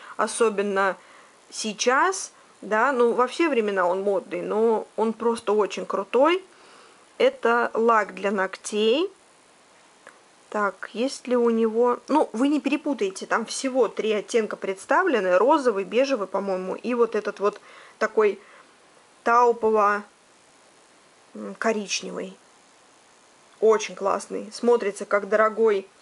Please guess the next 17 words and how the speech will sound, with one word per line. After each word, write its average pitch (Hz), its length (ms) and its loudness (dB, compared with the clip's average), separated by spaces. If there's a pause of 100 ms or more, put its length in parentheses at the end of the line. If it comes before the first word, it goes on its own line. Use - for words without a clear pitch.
(1040)
гель-лак. 202 720 2 (320)
Вот 220 260 0
я 202 180 -2
сделала 196 420 0
выкраску 285 600 -2
на 269 460 2 (720)
ромашке. 233 840 0 (1040)
На 233 120 0
камеру 240 400 4
он 233 120 4
выглядит 220 460 -4
чуть-чуть 240 540 -4
потемнее. 233 1000 -4 (1120)
Всё-таки - 380 -8
при 208 220 -6
искусственном 220 580 -8
освещении. 196 920 -8